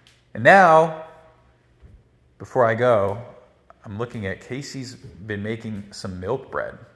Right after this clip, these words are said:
that looks pretty crazy, dude. It's two things. It's two pieces.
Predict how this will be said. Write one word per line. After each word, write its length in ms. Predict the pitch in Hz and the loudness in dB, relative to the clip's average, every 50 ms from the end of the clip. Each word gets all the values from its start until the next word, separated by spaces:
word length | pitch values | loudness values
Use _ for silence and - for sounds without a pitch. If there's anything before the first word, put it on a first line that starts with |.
| _ _ | _ _
that 140 | - 101 98 | -12 -10 -10
looks 180 | 107 101 - - | -10 -12 -12 -12
pretty 220 | - - 170 175 | -10 -8 -8 -8
crazy, 500 | 170 - - 98 127 143 120 - - - | -8 -8 -8 -8 -8 -10 -14 -16 -18 -20
dude. 340 | - - 73 73 87 101 104 - - _ _ _ _ _ _ _ _ _ _ _ _ - | -20 -20 -20 -18 -18 -18 -20 -20 -20 _ _ _ _ _ _ _ _ _ _ _ _ -20
It's 160 | - - - | -18 -18 -18
two 300 | - - - 165 165 156 | -20 -12 -10 -10 -10 -8
things. 640 | 165 156 165 170 - 123 110 - - - - - _ _ _ _ _ _ _ _ _ _ _ _ _ _ _ _ _ _ _ _ _ _ _ _ _ _ | -8 -8 -8 -8 -8 -12 -16 -20 -20 -20 -20 -20 _ _ _ _ _ _ _ _ _ _ _ _ _ _ _ _ _ _ _ _ _ _ _ _ _ _
It's 100 | _ - | _ -20
two 160 | - - 139 | -16 -16 -16
pieces. 560 | 123 - 160 156 - - - - - - - | -14 -14 -14 -16 -16 -16 -18 -20 -20 -20 -20